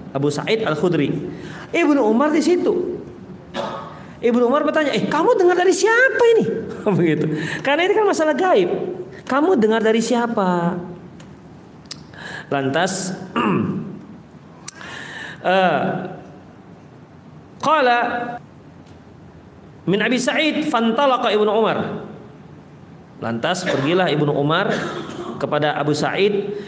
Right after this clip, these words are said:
Qala, "Ya Aba Sa'id, mimman sami'ta hadha?" Ibnu Umar bertanya kepada Abu Sa'id, "Abu Sa'id, kamu dengar ini dari mana?" Yaqul,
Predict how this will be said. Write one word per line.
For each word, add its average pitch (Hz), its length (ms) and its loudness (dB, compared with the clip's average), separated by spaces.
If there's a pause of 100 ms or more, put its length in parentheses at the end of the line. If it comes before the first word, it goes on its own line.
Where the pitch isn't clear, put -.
(140)
Qala, 302 240 4
"Ya 330 240 4
Aba 311 160 4
Sa'id, 294 320 2
mimman 359 400 4
sami'ta 339 480 2 (400)
hadha?" 175 640 -2 (960)
Ibnu 170 240 2
Umar 269 160 4
bertanya 285 320 2
kepada 269 260 2 (840)
Abu 220 240 0
Sa'id, 240 640 0
"Abu 247 160 2
Sa'id, 339 320 0
kamu 330 320 2
dengar 269 320 4
ini 269 160 2
dari 311 240 4
mana?" 311 560 2 (960)
Yaqul, 240 800 2